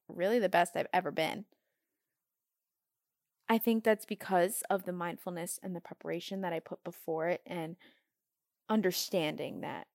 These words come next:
hey, you may win and you're totally capable of doing it, but you may not, because guess what? So are fifty other girls. And you just might not be what they're looking for this year. You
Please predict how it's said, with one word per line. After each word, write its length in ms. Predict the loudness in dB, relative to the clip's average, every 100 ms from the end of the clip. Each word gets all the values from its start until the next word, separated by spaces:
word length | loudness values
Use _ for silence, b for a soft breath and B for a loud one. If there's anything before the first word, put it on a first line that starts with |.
| _ _ _ _
hey, 320 | -2 -2 -2 _ _ _ _
you 200 | -6 0
may 180 | 4 6
win 420 | 6 4 2 -2 -6 _ -10
and 180 | -4 -2
you're 120 | 0
totally 500 | -4 -2 0 2 0
capable 480 | -2 0 0 2 2
of 100 | 2
doing 240 | 2 2 4
it, 220 | 2 0 _ _ _ _ _ _ _
but 120 | -4
you 100 | -2
may 140 | -2 -2
not, 300 | -4 -6 -8 _ _
because 220 | -10 -8 0
guess 260 | 0 4
what? 200 | 2 2 _ -8
So 300 | 2 6 6
are 100 | 4
fifty 320 | -4 -6 -4
other 180 | -4 -6
girls. 460 | -12 -16 -16 -20 _ _ _ _ _ _ -6
And 220 | -4 -2
you 340 | 2 4 2 0
just 220 | -6 -2
might 180 | -2 -2
not 160 | -4
be 120 | -2
what 160 | 0 0
they're 140 | 2
looking 280 | 0 -2 -6
for 280 | -4 -2 -2
this 320 | -2 -6 -6
year. 260 | -8 -10 -10 _ _ _ _ _ _ _ _ _ _ _ _ _ _ _
You 80 | _